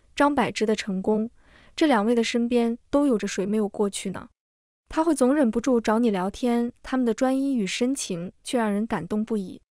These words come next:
爱情就是这样奇妙而复杂的东西，从来没有让你知道。然而出乎意料的是，王菲就像一道独特的风景线，也成全了王菲、谢霆锋爱情领域的独特魅力，有很大的改观。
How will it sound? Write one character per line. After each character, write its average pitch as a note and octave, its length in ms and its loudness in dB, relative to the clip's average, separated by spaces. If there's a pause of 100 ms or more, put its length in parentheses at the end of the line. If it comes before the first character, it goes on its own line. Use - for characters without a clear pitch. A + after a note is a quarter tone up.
(540)
爱 D4 200 4
情 A3 280 0
就 C4 140 2
是 A#3+ 100 0
这 B3 100 0
样 G#3 200 0
奇 - 280 -4
妙 C4 240 4
而 G#3 180 2
复 - 200 -2
杂 G3 180 -2
的 F#3 100 -4
东 F#3+ 180 -2
西， - 280 -8 (120)
从 A3 220 -4
来 B3+ 100 4
没 A#3+ 120 2
有 G#3 100 2
让 G3+ 180 0
你 F3+ 80 -6
知 F3+ 160 -6
道。 - 260 -4 (440)
然 A3+ 140 2
而 A#3 100 4
出 C#4+ 180 -2
乎 C#4 140 0
意 C4 120 4
料 B3 220 4
的 G3+ 100 -2
是， - 300 -4 (380)
王 G#3+ 180 4
菲 D4 200 2
就 C#4 100 0
像 A#3+ 180 0
一 A3+ 60 2
道 A3+ 180 2
独 A3 200 -2
特 - 180 -2
的 A#3 80 2
风 C4 200 0
景 F#3 200 -2
线， G3+ 320 -2 (320)
也 G#3 100 2
成 A3+ 240 0
全 B3 180 0
了 A3+ 100 2
王 G3+ 200 0
菲、 B3+ 180 2
谢 A#3 200 2
霆 F#3+ 200 -6
锋 A3+ 300 -2 (340)
爱 C4+ 140 4
情 A3+ 220 0
领 F#3+ 180 0
域 G#3+ 120 0
的 F#3+ 100 -2
独 F#3+ 160 -4
特 B3+ 180 -2
魅 B3 240 2
力， F#3 240 -6 (360)
有 A#3 100 2
很 G3 200 -2
大 C4+ 200 0
的 A3+ 80 -2
改 - 220 -8
观。 G3 260 -6